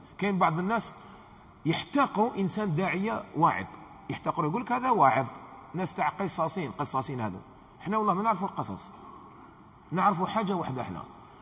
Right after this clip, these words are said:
نعرفوا التذكير بالآيات والقرآن وال-، وال-، والأحاديث نتاع النبي عليه الصلاة والسلام، نجيبوها ونجتهدوا مجتهدنا ونهزوا بها قلوب الناس.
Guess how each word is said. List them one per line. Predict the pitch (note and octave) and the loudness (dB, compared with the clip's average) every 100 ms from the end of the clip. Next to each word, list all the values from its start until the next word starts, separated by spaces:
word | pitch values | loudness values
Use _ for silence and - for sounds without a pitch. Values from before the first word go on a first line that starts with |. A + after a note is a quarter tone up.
| - | -4
نعرفوا | D#3 E3+ G#3 - F#3 | 2 4 4 4 0
التذكير | - D3+ - A3 | 0 -2 0 2
بالآيات | D#3 F3 - E3+ F3 G#3 - | 4 2 2 0 2 0 0
والقرآن | E3 D#3+ D#3+ D#3+ - G#3+ G#3 - | 0 0 0 0 2 2 0 -4
وال-، | D3+ D#3 | -2 2
وال-، | E3 | 2
والأحاديث | D#3 E3+ F3 - D#3+ E3 E3 G3+ | 2 0 0 -2 -2 0 0 0
نتاع | D#3 C#3+ | -2 -4
النبي | C#3 C3+ D3 | -4 -4 -4
عليه | C3 | -6
الصلاة | G#2+ | -8
والسلام، | - F2 - - - - - - - | -10 -10 -12 -16 -20 -20 -20 -18 -8
نجيبوها | B2+ C#3+ G#3+ F3+ G#3+ A#3 C4 - | -2 2 4 4 6 6 4 0
ونجتهدوا | F3 F3+ - G3+ D#3 F#3+ | 0 0 2 0 2 0
مجتهدنا | A3 - F#3+ F3 A3 A#2 C3 | 0 0 0 0 -2 -4 -2
ونهزوا | C#3 D#3 C#3 E3 | 0 2 2 0
بها | D3+ D3+ | 2 0
قلوب | D3 D3 E3+ C#3+ | 0 0 0 0
الناس. | A2+ F#2+ - - | -2 -6 -10 -18